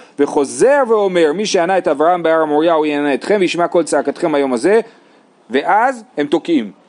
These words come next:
בסדר? אז, אז זה הולך ככה, בגלל,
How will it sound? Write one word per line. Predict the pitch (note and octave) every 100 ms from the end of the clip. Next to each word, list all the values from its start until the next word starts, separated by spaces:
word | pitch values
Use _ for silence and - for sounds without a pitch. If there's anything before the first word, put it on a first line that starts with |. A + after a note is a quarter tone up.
| _ -
בסדר? | - F#3 A#3 B3+ - _
אז, | A#2 C3+ C3+ -
אז | C#3
זה | C3+ D#3
הולך | D#3 F#3+ F#3
ככה, | G3 D#3+ A2+
בגלל, | A#2+ C3+ E3 A3 E3